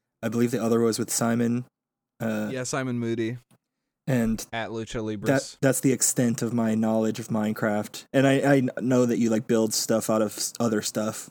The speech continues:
Speaker 1: but I've never played it.
Speaker 2: I mean, you got it. I, everybody should play Minecraft.
Speaker 1: So,
Speaker 2: Um,
Speaker 1: you build stuff out of
Speaker 2: <laughs> okay,
Speaker 1: stuff.
Speaker 2: sorry, to be more specific,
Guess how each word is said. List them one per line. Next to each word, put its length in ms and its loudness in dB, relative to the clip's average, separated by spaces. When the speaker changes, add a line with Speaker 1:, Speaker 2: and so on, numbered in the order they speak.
Speaker 1:
but 200 -4
I've 100 -2
never 220 4
played 260 0
it. 160 -2
Speaker 2:
I 40 -6
mean, 180 -2
you 120 0
got 280 0
it. 220 -4
I, 180 4
everybody 360 8
should 200 0
play 140 6
Minecraft. 840 -4
Speaker 1:
So, 280 4
Speaker 2:
Um, 220 -10
Speaker 1:
you 120 4
build 220 0
stuff 320 2
out 120 4
of 60 2
Speaker 2:
<laughs> 0 -
okay, 100 12
Speaker 1:
stuff. 140 8
Speaker 2:
sorry, 280 4
to 80 2
be 160 4
more 220 4
specific, 600 -6